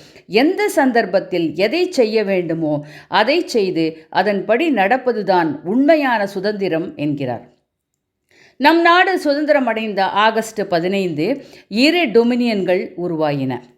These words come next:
அதாவது இந்தியா, பாகிஸ்தான். ஆங்கிலேயரின் பிரித்தாளும் குணம் கடைசி வரை அவங்கள விட்டு போகவே இல்லை. ஒன்றுபட்ட இந்தியாவை உருவாக்க முயன்றார் காந்திஜி. முடியவில்லை.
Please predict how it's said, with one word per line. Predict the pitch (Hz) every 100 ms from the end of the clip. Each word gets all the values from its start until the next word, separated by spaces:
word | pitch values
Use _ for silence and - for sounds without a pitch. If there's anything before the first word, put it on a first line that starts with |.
| _ _
அதாவது | 156 165 170 170 262 427 - _
இந்தியா, | 175 196 196 202 247 381 - -
பாகிஸ்தான். | 156 151 143 - 135 - _ _ - - -
ஆங்கிலேயரின் | 240 349 392 403 381 330 285 254 214
பிரித்தாளும் | 262 339 359 302 262 220 185
குணம் | 196 208 185 147 -
கடைசி | 214 202 277 339 - 349
வரை | 294 247 202
அவங்கள | 175 180 196 190 185
விட்டு | 208 302
போகவே | - 233 311 311 277 262 202
இல்லை. | 185 190 - - _ _ _ -
ஒன்றுபட்ட | 208 320 392 403 349 277
இந்தியாவை | 233 220 240 254 226 208
உருவாக்க | 180 202 226 220 202 175
முயன்றார் | 160 180 196 180 165 165
காந்திஜி. | 165 165 160 165 147 143 143 - _ _ _
முடியவில்லை. | 175 185 233 202 165 143 139 -